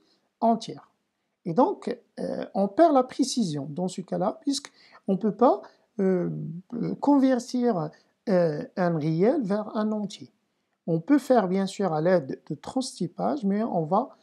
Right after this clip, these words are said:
qu'on va perdre la précision. Si on a trois, donc on va garder trois. Sinon, si vous avez la virgule, vous aurez donc, euh, juste la partie entière.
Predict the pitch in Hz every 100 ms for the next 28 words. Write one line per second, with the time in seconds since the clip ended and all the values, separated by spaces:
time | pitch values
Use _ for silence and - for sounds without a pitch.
0 | _ _ 190 170 233 - 208 202 247 190
1 | 190 - 190 - 156 123 - _ _ _
2 | - - 269 262 202 - - - 208 202
3 | 185 175 - 196 185 160 156 151 143 156
4 | 180 165 160 156 - 185 339 - - 269
5 | 240 226 - - 226 180 180 190 185 190
6 | 254 156 143 139 160 285 - 165 160 175
7 | 269 - - _ _ - 180 214 247 -
8 | 185 151 - 156 220 285 - 214 214 170
9 | - 262 - _ _ _ - 226 196 190
10 | - -